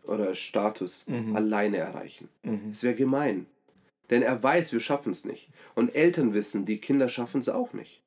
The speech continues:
Speaker 2: Mhm.
Speaker 1: Jetzt müssen wir als Eltern unseren Kindern helfen. Und wir lassen sie ein bisschen alleine machen.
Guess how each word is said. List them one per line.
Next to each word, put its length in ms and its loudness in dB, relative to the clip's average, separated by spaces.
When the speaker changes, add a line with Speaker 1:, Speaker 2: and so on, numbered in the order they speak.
Speaker 2:
Mhm. 380 -4
Speaker 1:
Jetzt 260 2
müssen 400 2
wir 180 4
als 200 2
Eltern 680 0
unseren 460 2
Kindern 340 2
helfen. 560 -4
Und 160 2
wir 100 6
lassen 360 2
sie 120 2
ein 140 4
bisschen 240 2
alleine 340 4
machen. 400 -2